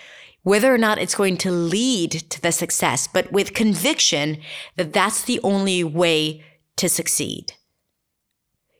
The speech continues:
He also talks in the book about the ripple effect, where he says that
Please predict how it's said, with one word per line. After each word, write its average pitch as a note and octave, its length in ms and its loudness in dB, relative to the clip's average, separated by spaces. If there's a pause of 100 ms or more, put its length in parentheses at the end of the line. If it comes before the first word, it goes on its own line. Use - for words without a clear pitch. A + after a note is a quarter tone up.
He C#4+ 180 0
also F#4+ 360 4
talks G#3 420 2
in G#3 80 0
the F#3 80 0
book F3 260 0
about F#3 380 0
the F#3+ 80 2
ripple F3 360 0
effect, - 600 -6 (680)
where G3+ 340 4
he F#3 240 -2
says F#3+ 460 0
that F3+ 520 0